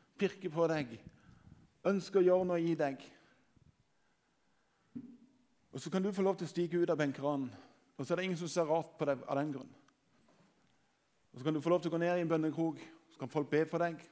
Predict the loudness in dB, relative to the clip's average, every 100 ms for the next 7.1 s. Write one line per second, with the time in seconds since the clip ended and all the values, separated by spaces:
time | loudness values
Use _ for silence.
0 | _ -8 -2 -2 -4 -6 -4 -2 0 0
1 | -2 -2 -4 -4 -4 -4 -6 -4 -4 -4
2 | -6 -6 -6 -4 -4 -4 -8 -20 _ _
3 | _ _ _ _ -20 -20 -20 _ -6 -4
4 | 0 -2 -2 -2 -2 -2 -4 -8 -6 -6
5 | -4 -6 -4 -2 -4 -4 -6 -4 -4 -4
6 | -4 -4 -6 -4 -4 -4 -6 -6 -6 -8
7 | -12